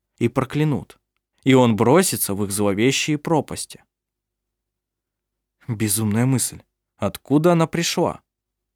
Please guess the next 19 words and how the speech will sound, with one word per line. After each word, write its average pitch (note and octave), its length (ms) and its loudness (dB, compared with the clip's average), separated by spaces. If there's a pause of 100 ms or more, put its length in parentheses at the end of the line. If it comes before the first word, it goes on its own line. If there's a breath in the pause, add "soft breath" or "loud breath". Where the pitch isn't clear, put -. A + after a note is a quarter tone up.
(600)
Он A#3 180 4
снова D3+ 380 4
посмотрел B2 540 0
на A#2 120 -2
толпу. C3 460 -4 (1120)
Но C3 140 4
фактически B2 840 -2
он A#2 140 0
с - 80 2
трудом A#2+ 420 0
оторвал C#3 400 -2
взгляд G#2 560 -4
от B2 160 -4
этих B2+ 260 -2
гор A#2+ 400 0
ужаса. F#2+ 520 -6 (2500)
В - 20 -12
течение C3 440 2
дня D3 320 2